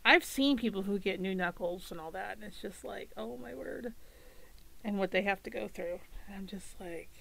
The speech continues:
oh, I don't know. I don't, I don't know. I don't know if I could go through that. Um,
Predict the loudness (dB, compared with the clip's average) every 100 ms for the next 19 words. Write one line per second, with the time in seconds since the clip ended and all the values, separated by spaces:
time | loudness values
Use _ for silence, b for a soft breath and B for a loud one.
0 | b b b b b -18 -18 -18 -16 -16
1 | -16 -14 -14 -14 -16 -16 -16 -16 -16 -16
2 | -18 -18 -16 -16 -14 -14 -12 -10 -10 -8
3 | -8 -8 -8 -8 -8 -8 -10 B B B
4 | B B B -14 -14 -16 -18 -14 -14 -12
5 | -14 -16 -18 -18 -16 -16 -14 -14 -16 -16
6 | -16 -16 -16 -18 -18 -18 -16 -16 -16 -16
7 | -16 -16 -16 -16 -14 -14 -14 -14 -12 -12
8 | -4 6 8 8 6 6 6 6 2 -4
9 | -2 2 4 2 -2 -4 -4 -6 -6 -6
10 | -8 -10 -16 -18 -16 -16 -16 -16 -14 -14
11 | -12 -14 -14 -16 -16 b b b b b
12 | b b b -14 -10 -10 -8 -10